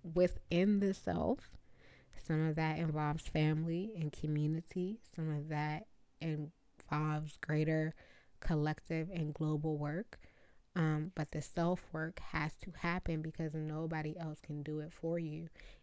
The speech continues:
And it really is, like, that's really it, right? It's not necessarily easy. What it looks like differs based on the individual, but that's really what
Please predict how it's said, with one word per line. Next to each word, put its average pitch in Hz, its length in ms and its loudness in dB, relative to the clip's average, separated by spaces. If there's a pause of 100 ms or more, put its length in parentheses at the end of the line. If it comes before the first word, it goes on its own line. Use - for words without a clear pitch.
And 160 140 2
it 160 200 -2
really 165 480 2
is, 160 160 -2
like, 165 260 -10
that's 170 300 -4
really 165 380 2
it, 185 220 -2 (380)
right? 170 320 0 (1300)
It's 175 200 0
not 180 180 -4
necessarily 165 560 -2
easy. 175 760 2 (180)
What 160 220 4
it 156 120 4
looks 170 320 0
like 165 420 4 (680)
differs 160 480 2
based 160 340 2
on 156 140 -2
the 156 80 -2
individual, 156 1000 2
but 160 140 -2
that's 170 320 2
really 165 300 2
what 156 340 -2